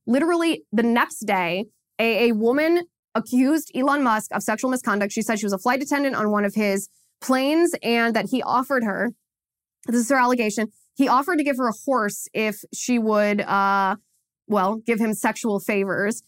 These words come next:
And her allegation, she claimed that she had proof of this because Elon Musk's company paid her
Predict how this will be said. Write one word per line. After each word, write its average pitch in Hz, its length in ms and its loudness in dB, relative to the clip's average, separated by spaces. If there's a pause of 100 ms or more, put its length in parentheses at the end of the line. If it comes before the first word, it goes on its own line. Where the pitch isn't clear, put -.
(240)
And 233 580 0 (680)
her 262 140 4
allegation, 277 840 2 (580)
she 311 160 2
claimed 392 340 0
that 415 80 -2
she 381 100 2
had 254 120 2
proof 392 320 2
of 247 140 0
this 202 280 0
because 233 600 0 (360)
Elon 320 300 4
Musk's 262 380 -2
company 294 500 0
paid 277 360 -2
her 214 380 0